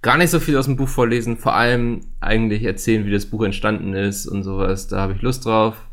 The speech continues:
Hier und da wird auch einer der Jungs dabei sein, also kommt gerne vorbei, ich würd mich freuen. Und ansonsten jetzt viel Spaß mit dem Peatcast. Moin und herzlich willkommen zum Peatcast hundertsiebenundsechzig, wenn ich mich nicht verzählt habe.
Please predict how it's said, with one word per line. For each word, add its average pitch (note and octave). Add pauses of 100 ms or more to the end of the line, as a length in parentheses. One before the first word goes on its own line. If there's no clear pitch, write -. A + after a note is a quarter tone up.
(380)
Hier A#2
und G#2+
da G#2+
wird G2
auch F#2+
einer G#2
der G#2
Jungs C3
dabei A2
sein, G2+
also F#2+
kommt D#3+
gerne A#2+
vorbei, F#2
ich -
würd -
mich -
freuen. E2
Und -
ansonsten A2+
jetzt G#2+
viel -
Spaß G#2
mit F#2+
dem A#2+
Peatcast. - (1160)
Moin F#3
und E3
herzlich D#3
willkommen C3
zum B2
Peatcast C#3 (140)
hundertsiebenundsechzig, A#2+
wenn G#2+
ich G#2+
mich G#2
nicht G#2
verzählt G#2
habe. G#2